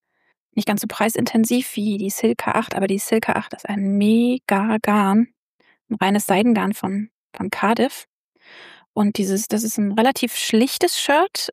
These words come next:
ähm, hat aber an den Ärmeln und unten am,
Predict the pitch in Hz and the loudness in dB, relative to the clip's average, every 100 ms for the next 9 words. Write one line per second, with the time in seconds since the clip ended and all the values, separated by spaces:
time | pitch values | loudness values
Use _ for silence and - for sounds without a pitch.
0 | - 269 269 254 254 254 254 - - 254 | -4 0 0 0 2 2 0 -2 -4 -4
1 | - 233 247 254 254 254 254 254 254 - | -2 -2 0 2 2 2 4 2 0 -4
2 | - 214 220 220 220 214 202 202 196 - | -4 0 2 2 2 0 0 -2 -2 -2
3 | 220 247 285 285 277 240 233 - - - | 2 2 4 2 2 2 0 0 -8 -8
4 | - 247 254 220 - 196 190 196 226 | -2 0 0 -2 -2 -4 -6 -6 -8